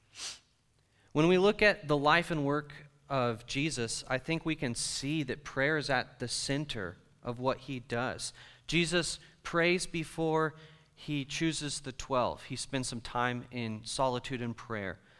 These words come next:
before he chooses the twelve apro-, apostles. Jesus prays, um, after he's been baptized and before he starts his ministry. He spends,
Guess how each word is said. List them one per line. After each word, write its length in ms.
before 260
he 40
chooses 400
the 120
twelve 260
apro-, 480
apostles. 560
Jesus 340
prays, 540
um, 300
after 300
he's 140
been 200
baptized 680
and 80
before 360
he 100
starts 640
his 380
ministry. 580
He 80
spends, 640